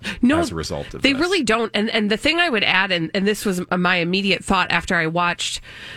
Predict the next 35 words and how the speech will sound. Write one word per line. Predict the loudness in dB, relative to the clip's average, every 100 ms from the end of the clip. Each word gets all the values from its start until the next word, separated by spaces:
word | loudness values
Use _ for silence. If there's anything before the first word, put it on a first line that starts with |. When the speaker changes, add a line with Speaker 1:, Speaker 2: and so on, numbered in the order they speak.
| -4
Speaker 1:
the | 0
majority | 2 2 2 2 2 2 2
of | 2
this | 0
interview, | 2 0 2 2
I | 0 0
thought | -2 0
to | 0
myself, | 2 0 2
"My | 0 2
gosh, | 0 0
their | 0 0
entire | 0 -2 -2 0 2 0 0
empire | 0 0 0 0 0
is, | -2 0
like, | -2 -2
teetering | -4 0 2 2 0 2
in | 2
the | 2
balance." | 2 0 0 -4 -6 -8 -8 -10 -12 -12 -14 -2
And | 2
I | 2
say | 2 0 2
that | 2 0 0
because | -4 0 0 2 -2 -4 -14 -20 -20 -20 _ 0
Kanye | 2 4 4 4
West | 4 2 -2 -4
is | 0
in | 0
a | 0
place | 0 0 2
right | 0 2
now | 2 0
where | 0 0
he's, | 0 -2